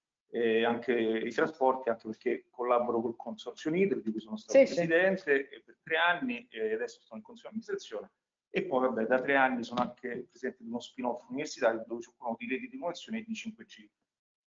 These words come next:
Speaker 1: E allora io nel corso della presentazione avevo una domanda che parzialmente è stata soddisfatta dall'allegato tre,
Speaker 2: Ah,
Speaker 1: cioè
Speaker 2: ok.
Speaker 1: dico, che tipo di dati vanno
Speaker 2: Su
Speaker 1: trasmessi?
Speaker 2: tutti, Laura.
Speaker 1: Eh, però è parzialmente soddisfatta, perché, diciamo, quell'elenco che sta nell'allegato tre,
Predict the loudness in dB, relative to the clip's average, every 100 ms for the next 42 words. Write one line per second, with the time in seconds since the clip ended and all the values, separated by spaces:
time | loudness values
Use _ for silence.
0 | _ _ -6 2 6 8 8 8 6 6
1 | 6 8 6 6 2 2 0 2 2 2
2 | 0 -2 -2 0 2 4 4 6 4 4
3 | 2 0 2 4 4 2 2 4 4 2
4 | 0 2 2 0 -8 0 2 2 0 2
5 | 2 2 0 -2 -4 -6 -4 -4 -8 2
6 | 6 6 4 2 2 -2 -4 -6 -2 -2
7 | 2 4 6 8 8 6 -2 -10 -6 0
8 | 0 -2 -8 -8 -4 0 2 6 8 8
9 | 8 4 -2 2 2 4 4 4 6 4
10 | 4 2 2 2 2 0 -2 -14 -14 -16
11 | -4 0 0 0 -2 -2 -2 -2 0 -2
12 | -6 -6 -4 4 4 6 6 4 2 -6
13 | -10 -4 0 4 6 6 6 4 4 4
14 | 2 0 -2